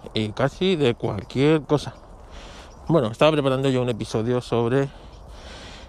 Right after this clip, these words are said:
el bloqueo creativo, el bloqueo creativo, y ahí sigo, <laughs> en mi bloqueo creativo, entonces por eso <laughs> ha tardado tanto en salir. Así que mientras eso sucede,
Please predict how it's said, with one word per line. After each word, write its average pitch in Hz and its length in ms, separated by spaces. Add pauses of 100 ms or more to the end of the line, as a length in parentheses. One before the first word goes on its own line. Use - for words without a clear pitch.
(100)
el 120 240
bloqueo 117 760 (220)
creativo, 107 420 (240)
el 101 60
bloqueo 113 300
creativo, 156 440 (240)
y 104 220
ahí 127 160
sigo, 127 260 (240)
<laughs> - 220
en 170 140
mi 113 80
bloqueo 113 280
creativo, 131 360
entonces - 280
por 113 140
eso 113 260 (460)
<laughs> - 420
ha - 80
tardado 117 200
tanto 113 160
en 107 60
salir. 95 200 (200)
Así 117 200
que 120 160
mientras 110 480 (520)
eso 147 100
sucede, 156 360